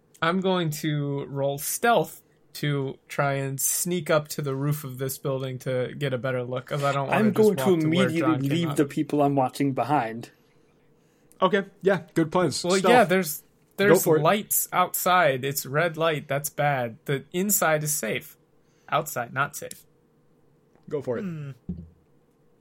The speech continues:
Speaker 1: That is a twenty-seven.
Speaker 3: Okay,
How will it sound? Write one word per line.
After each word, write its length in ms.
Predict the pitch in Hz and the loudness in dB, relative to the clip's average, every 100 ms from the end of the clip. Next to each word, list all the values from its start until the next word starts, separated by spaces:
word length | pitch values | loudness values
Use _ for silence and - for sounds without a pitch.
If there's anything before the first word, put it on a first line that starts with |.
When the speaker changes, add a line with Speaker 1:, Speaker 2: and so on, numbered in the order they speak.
| _ _ - | _ _ -6
Speaker 1:
That 140 | 165 | -2
is 680 | 214 190 123 113 - - - _ _ - | 0 0 -2 -8 -14 -16 -18 _ _ -6
a 320 | 190 175 131 | -4 -4 -6
twenty-seven. 560 | - 165 143 160 180 170 _ _ _ _ _ | -10 -10 -10 -8 -8 -10 _ _ _ _ _
Speaker 3:
Okay, 260 | 156 151 | -4 -2